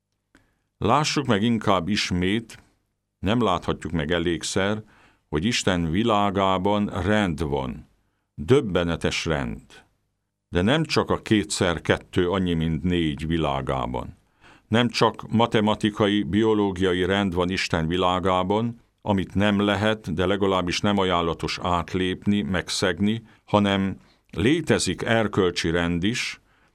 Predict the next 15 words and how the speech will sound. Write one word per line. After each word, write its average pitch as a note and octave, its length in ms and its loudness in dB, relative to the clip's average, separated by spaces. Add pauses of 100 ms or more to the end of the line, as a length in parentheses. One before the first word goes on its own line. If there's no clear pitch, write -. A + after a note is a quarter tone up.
(140)
amelyet G2+ 400 0
éppen G#2 380 0
Mózes G2 560 0
vés G2+ 340 -2
majd G2 420 0
nem G#2 160 0
sokára F2 500 0
a D#2 60 0
népe G#2+ 580 0 (480)
és - 180 -8
az E2+ 180 -4 (200)
emberiség G2+ 680 0
számára F2+ 640 0
két G2 520 -4
kőtáblára, F#2 1080 2